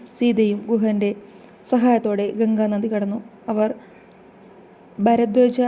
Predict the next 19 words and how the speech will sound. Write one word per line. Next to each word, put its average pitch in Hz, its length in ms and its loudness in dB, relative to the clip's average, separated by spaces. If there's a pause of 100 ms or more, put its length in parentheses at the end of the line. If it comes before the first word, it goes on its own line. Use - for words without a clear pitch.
(160)
ആശ്രമത്തിലെത്തി. 214 720 -2 (200)
ചിത്രകൂടമെന്ന 208 800 0 (440)
പർവ്വതത്തിലേക്ക് 214 720 -2
പോകാൻ 208 320 -4 (220)
ഋഷി 214 280 -2
അവരെ 208 240 0
ഉപദേശിച്ചു. 208 600 -4 (800)
അവിടെ 262 240 4 (120)
ഒരാശ്രമം 247 540 2
കെട്ടി 254 220 0
താമസിക്കാനും 226 680 -2 (140)
അവർ 220 200 -4
ചെറിയ 226 340 0
കുന്നുകളും 220 520 -2
നദികളും 214 460 -2
ജലാശയങ്ങളും 220 640 -2
കടന്ന് 214 300 0 (460)
ചിത്രകൂടത്തിലെത്തി. 220 800 0 (260)
ലക്ഷ്മണൻ 214 420 -2